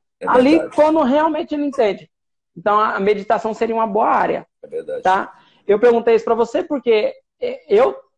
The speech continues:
Speaker 2: quando eu encontrei o lançamento, que eu venho estudando muito, e quando eu encontrei o lançamento na minha vida,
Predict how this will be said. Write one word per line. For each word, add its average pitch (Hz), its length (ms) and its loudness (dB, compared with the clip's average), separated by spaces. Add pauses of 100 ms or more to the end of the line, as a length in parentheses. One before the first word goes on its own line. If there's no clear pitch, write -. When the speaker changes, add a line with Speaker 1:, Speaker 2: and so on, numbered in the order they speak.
(120)
Speaker 2:
quando 294 240 2
eu 277 100 2
encontrei 208 480 0
o 180 60 2
lançamento, 185 720 -4
que - 80 -4
eu 190 60 2
venho 202 140 -2
estudando 214 360 -2
muito, 190 360 -2
e 175 40 -12
quando 262 240 -2
eu 254 80 2
encontrei 196 720 0
o 214 200 2
lançamento 196 720 -2
na 170 80 -6
minha 165 180 -6
vida, 196 400 -8